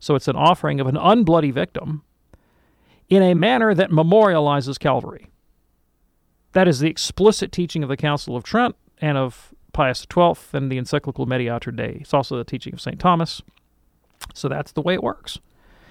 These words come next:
And the objection that many Protestants have is, "Well, you're just sacrificing Jesus all over again." That's, that's modern Protestants will often say that.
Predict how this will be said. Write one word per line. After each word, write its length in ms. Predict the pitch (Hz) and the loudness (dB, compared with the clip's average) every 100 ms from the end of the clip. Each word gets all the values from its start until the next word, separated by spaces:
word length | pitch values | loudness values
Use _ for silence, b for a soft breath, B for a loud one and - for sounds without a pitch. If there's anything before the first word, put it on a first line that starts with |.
| b b | b b
And 80 | 180 | 0
the 80 | 156 | 0
objection 500 | 123 226 254 - 180 | 2 2 2 0 -2
that 80 | |
many 140 | 151 139 | 0 -2
Protestants 480 | - 247 - - - | 0 0 -2 -8 -4
have 280 | 127 143 | -2 0
is, 280 | 143 131 - | -2 -4 4
"Well, 200 | 220 233 | 6 6
you're 260 | 202 247 220 | 4 4 4
just 220 | 196 - | 2 0
sacrificing 560 | 208 160 143 185 160 147 | -2 -2 0 0 2 0
Jesus 300 | 185 147 151 | 0 0 4
all 160 | 165 | 6
over 220 | 165 135 | 6 4
again." 320 | 135 127 131 - _ | -4 -6 -12 -18 _
That's, 180 | 151 - | -6 -4
that's 300 | - 175 - | -2 -2 -2
modern 340 | 151 185 165 | 4 6 4
Protestants 460 | 143 143 143 139 - | 0 -2 -4 -8 -6
will 80 | 131 | -4
often 280 | 131 - 113 | -4 -8 -6
say 200 | 160 127 | -4 -4
that. 240 | - | -8